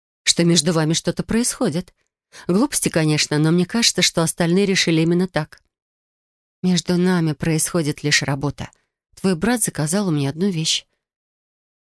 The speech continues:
«Ты принимаешь заказы?» Тут же загорелась Селина. «Я еще не ответила. Сначала хочу поговорить с Иваром. Уверена, все хорошо будет».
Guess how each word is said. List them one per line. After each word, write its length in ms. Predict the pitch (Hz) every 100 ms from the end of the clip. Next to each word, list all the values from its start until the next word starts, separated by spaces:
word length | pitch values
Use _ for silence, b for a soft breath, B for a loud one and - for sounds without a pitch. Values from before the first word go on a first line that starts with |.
| -
«Ты 140 | 226
принимаешь 580 | - 202 185 175 214 208
заказы?» 600 | 165 156 - 196 247 311 - _ _ _ -
Тут 140 | 226
же 80 | 170
загорелась 540 | 156 175 185 180 147
Селина. 420 | - 185 147 123 - _ _ _ _ _ _ _
«Я 200 | 185 196
еще 200 | 185 196
не 140 | 190 190
ответила. 580 | - 185 175 143 139 139
Сначала 420 | - 156 180 160
хочу 280 | 151 156 156
поговорить 420 | 151 147 156 151
с 120 | -
Иваром. 340 | 175 135 123 127 _ _ _ _ _ _ _ _ -
Уверена, 360 | 185 196 180
все 180 | 170 180
хорошо 440 | 160 170 151 175 170
будет». 360 | 143 127 -